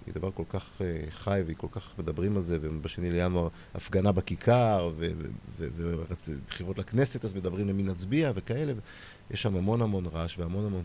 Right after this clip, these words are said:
תלונות, כי יש בארץ כמה מאות אלפי בעלי עסקים, שאת רואה את התסכול שעולה שם, את מבינה שקשה מאוד ומתסכל מאוד. אני לא הייתי צריך את הקבוצה בשביל לדעת את זה, כי אני ארבע עשרה שנים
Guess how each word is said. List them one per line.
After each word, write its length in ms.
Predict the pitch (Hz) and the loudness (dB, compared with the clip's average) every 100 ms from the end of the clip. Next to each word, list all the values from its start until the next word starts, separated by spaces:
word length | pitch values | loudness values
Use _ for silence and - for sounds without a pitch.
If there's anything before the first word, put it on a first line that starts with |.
| 87 | -4
תלונות, 300 | 80 80 - | -4 -4 -6
כי 80 | 85 - - - - 113 | -12 -12 -16 -18 -14 -10
יש 140 | 110 - | -10 -4
בארץ 320 | 117 87 - | -2 -2 -4
כמה 220 | 95 90 | -2 0
מאות 260 | 82 85 87 | 0 -2 -2
אלפי 420 | 82 - 87 85 - - - - | -4 -2 0 0 -2 -12 -20 -12
בעלי 280 | 80 78 82 | -6 -2 0
עסקים, 480 | 85 - - - 73 - - - - - - - | -2 -4 -8 -8 -8 -10 -16 -18 -18 -18 -20 -16
שאת 1000 | - - 87 82 82 82 80 80 82 85 | -12 -6 -2 0 2 0 0 -2 -4 -2
רואה 140 | 90 101 | 0 2
את 80 | |
התסכול 440 | 120 - - - 104 | 0 -2 -4 0 0
שעולה 400 | - 90 92 98 | 2 4 6 4
שם, 320 | - 82 80 80 | 2 0 0 -2
את 40 | |
מבינה 400 | 82 82 87 95 98 | -4 -2 0 2 0
שקשה 920 | 90 80 - - - - - 104 98 | -2 -6 -8 -14 -12 -10 -4 0 2
מאוד 320 | 90 80 76 | 2 2 0
ומתסכל 520 | 80 76 82 - 98 | -2 -4 -6 -2 0
מאוד. 320 | 87 78 78 | 2 2 2
אני 100 | 82 | 2
לא 60 | 87 | 0
הייתי 120 | 90 | -2
צריך 180 | - 87 | -4 -6
את 40 | |
הקבוצה 280 | - 85 98 | -6 -4 -2
בשביל 220 | 85 87 85 | -2 -2 0
לדעת 260 | 101 - | 0 -2
את 40 | 78 | -6
זה, 60 | |
כי 120 | - | -6
אני 80 | 80 | -6
ארבע 200 | 80 85 | -6 -6
עשרה 180 | 85 80 | -8 -8
שנים 240 | - 85 | -8 -6